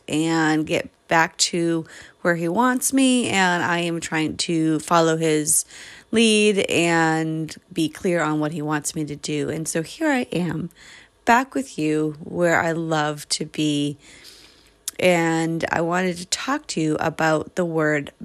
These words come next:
battle, because that has been the word on my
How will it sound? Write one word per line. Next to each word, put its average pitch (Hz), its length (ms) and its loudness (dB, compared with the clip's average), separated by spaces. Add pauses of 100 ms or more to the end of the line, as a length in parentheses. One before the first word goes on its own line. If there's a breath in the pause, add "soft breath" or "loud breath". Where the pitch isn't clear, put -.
(220)
battle, 151 640 2 (540 soft breath)
because 185 320 -4
that 170 360 4
has 226 220 -2
been 170 420 -2
the 180 100 0
word 165 640 0
on 160 280 -2
my 165 340 -4